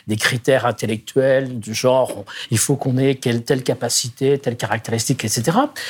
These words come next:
Mais il prend une, euh, une, euh, un dispositif de club anglais, c'est-à-dire va être considéré comme intelligent quelqu'un que je considère moi-même moins intelligent comme étant intelligent. C'est-à-dire que la question de l'intelligence devient la question de savoir qui je fais rentrer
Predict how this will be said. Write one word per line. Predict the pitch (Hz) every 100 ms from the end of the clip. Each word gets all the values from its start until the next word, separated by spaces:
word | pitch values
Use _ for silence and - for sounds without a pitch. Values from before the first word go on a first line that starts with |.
| -
Mais | 208 285 -
il | 165
prend | - 165 233 262 311 -
une, | 185 160 151
euh, | 123 120 - - - _
une, | 131 127
euh, | 120 110 113 107 110 -
un | 135
dispositif | 180 - 165 165 170 277
de | 214
club | - 226 208
anglais, | 196 156 123 -
c'est-à-dire | _ - 160 180 - -
va | 131 170 240
être | 233 -
considéré | 247 - 214 226 240
comme | 240 160
intelligent | 165 165 147 165 254 311 320 - _
quelqu'un | 254 233 262 262
que | -
je | 147
considère | 180 220 226 - 185 196 175 -
moi-même | 135 175 175 170 127 127
moins | 139 135
intelligent | - 117 123 185 254 302 - -
comme | 156 185
étant | 190 294
intelligent. | - 226 190 139 98 _ _ _ _ -
C'est-à-dire | - 120 147 214 -
que | - 196 - -
la |
question | - 190 - 190
de |
l'intelligence | 165 147 143 160 277 285 156
devient | 156 185 262 285
la | 180
question | 156 - 240
de |
savoir | - 156 254 -
qui | 302
je | 285
fais | 214 233
rentrer | 196 - 202 -